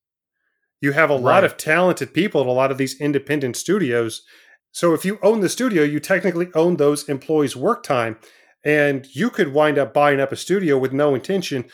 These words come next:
Speaker 1: of ever dev-, uh, having them develop those games again. But you could say, "Hey, Atui, you guys are really good at these retro stylized pixel art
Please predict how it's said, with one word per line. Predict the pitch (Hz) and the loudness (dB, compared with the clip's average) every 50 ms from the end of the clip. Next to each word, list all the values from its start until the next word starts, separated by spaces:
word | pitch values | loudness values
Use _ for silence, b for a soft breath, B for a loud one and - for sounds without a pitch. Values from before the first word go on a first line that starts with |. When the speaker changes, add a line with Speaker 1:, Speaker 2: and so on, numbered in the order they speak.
| B B B | B B B
Speaker 1:
of | 156 - 180 - - | -2 -2 -2 0 0
ever | 147 147 135 143 135 131 127 120 - _ - 131 | 0 0 2 2 2 2 0 -2 -6 _ -18 -2
dev-, | 120 143 131 127 - - _ - | -2 -2 -2 -2 -8 -18 _ -6
uh, | 147 127 127 120 | -4 -2 -2 0
having | - 151 151 143 139 139 | 0 0 0 0 0 0
them | 143 139 | 0 0
develop | 131 139 117 143 139 131 131 131 - - 151 | 0 -2 0 0 2 2 0 -2 -4 -12 -10
those | 127 131 139 135 127 - | -2 0 0 0 0 -2
games | - 143 135 131 127 123 - | -2 -2 0 0 -2 -4 -6
again. | - 135 120 104 - 175 202 196 151 135 b b b b b b | -8 -10 -10 -4 -2 0 0 0 0 -2 b b b b b b
But | - 143 - | -2 -2 -2
you | - 135 | -2 -4
could | - - 226 247 180 | -2 -2 -2 -2 0
say, | - 175 165 151 - B B B B B | 0 2 2 2 0 B B B B B
"Hey, | - 208 254 202 - | 0 2 2 2 0
Atui, | - - 214 214 170 135 | 0 -2 -2 0 0 0
you | 127 175 | -2 -2
guys | 170 185 175 180 170 | 0 2 0 0 0
are | 175 147 143 131 | 2 0 0 0
really | 123 120 131 151 170 175 165 139 | 0 -2 0 0 2 2 0 0
good | 123 156 175 170 147 | 0 0 2 2 2
at | 135 135 | 0 -2
these | - 147 127 110 | -4 -6 -6 -8
retro | 113 120 131 143 - - 156 139 127 | -6 -4 -2 -2 -2 -2 -4 -4 -4
stylized | - - - 143 131 139 135 131 135 131 131 131 131 123 - - b b b b b b b _ | -6 -6 -2 0 2 2 2 2 2 2 2 2 0 -2 -4 -10 b b b b b b b _
pixel | - 170 160 - - 165 139 139 | -2 -2 -2 0 0 0 2 4
art | 135 131 127 127 127 | 4 2 2 -2 -4